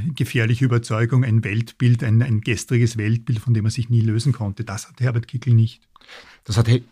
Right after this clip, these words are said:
Speaker 2: Herbert Kickl sicher nicht. Äh, auch nicht, er ist auch nicht vergleichbar zum Beispiel mit den deutschnationalen Burschenschaften in der, in der F P Ö. Von denen hat er sich immer ferngehalten. Er ist auch kein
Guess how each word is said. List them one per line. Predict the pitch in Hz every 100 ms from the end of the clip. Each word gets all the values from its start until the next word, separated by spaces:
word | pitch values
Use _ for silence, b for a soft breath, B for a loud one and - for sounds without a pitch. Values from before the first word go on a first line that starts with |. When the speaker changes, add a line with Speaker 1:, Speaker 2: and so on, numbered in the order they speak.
| -
Speaker 2:
Herbert | 113 98
Kickl | 127 120
sicher | - 107 - 123
nicht. | 131 127 -
Äh, | 117 107 107 107 101 90 - _ -
auch | 113
nicht, | 139 120 - - -
er | 120
ist | 131
auch |
nicht | 123 131
vergleichbar | 123 110 113 127
zum | 139
Beispiel | 117 117 131 123
mit | 120 120 - B B
den | 120
deutschnationalen | 113 107 120 107 113 104
Burschenschaften | 123 123 110 95 85 - 95 87 -
in | 120 107
der, | 104 98 87 85 _
in | - 104
der | 104 92
F | -
P | 98
Ö. | 120 120 B B B B
Von | 123
denen | 110 120
hat | 123
er |
sich | 113
immer | 117
ferngehalten. | 110 95 113 117 117
Er | 107
ist | 123 117
auch | -
kein | 90 87 82